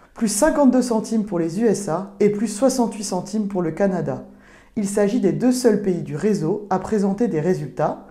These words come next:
c'est-à-dire un écart entre prix perçu et coût de revient, en hausse en deux mille vingt et un.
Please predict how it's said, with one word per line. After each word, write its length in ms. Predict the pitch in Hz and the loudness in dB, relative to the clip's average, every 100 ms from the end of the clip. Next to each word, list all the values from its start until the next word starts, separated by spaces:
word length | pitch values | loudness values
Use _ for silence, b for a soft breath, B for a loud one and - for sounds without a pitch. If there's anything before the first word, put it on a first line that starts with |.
| B | B
c'est-à-dire 440 | - - 170 190 170 | -8 -2 0 0 -2
un 80 | |
écart 280 | 175 170 196 | -4 -2 0
entre 220 | 165 - | 0 -4
prix 200 | 151 - | -8 -6
perçu 500 | 202 180 - - - - | -2 -4 -4 -10 -8 -6
et 120 | 180 | -4
coût 120 | 214 | -4
de 60 | 180 | -2
revient, 340 | 156 147 208 277 B B B | -2 -2 -4 -6 B B B
en 100 | 202 202 | -4 2
hausse 420 | 220 269 - - - | 2 2 -4 -12 -2
en 80 | 233 | 2
deux 100 | 233 | 2
mille 160 | 226 | 2
vingt 220 | 196 196 156 | 0 -2 -4
et 60 | |
un. 100 | 123 | -10